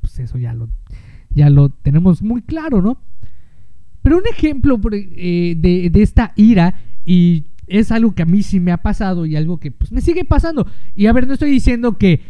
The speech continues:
yo recur-, recurro, recurro a la ira, eh, seguido, no. Pero, por ejemplo,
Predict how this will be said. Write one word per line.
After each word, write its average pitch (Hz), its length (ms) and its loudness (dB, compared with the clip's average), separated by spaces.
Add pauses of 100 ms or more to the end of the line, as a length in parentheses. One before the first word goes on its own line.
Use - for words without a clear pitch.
yo 226 220 4
recur-, 226 840 4 (200)
recurro, 226 600 0
recurro 214 520 0
a 196 40 4
la 165 320 4
ira, 226 540 6 (720)
eh, 151 680 2 (1080)
seguido, 175 480 2 (180)
no. 165 240 2 (540)
Pero, 214 160 4
por 208 120 6
ejemplo, 226 480 2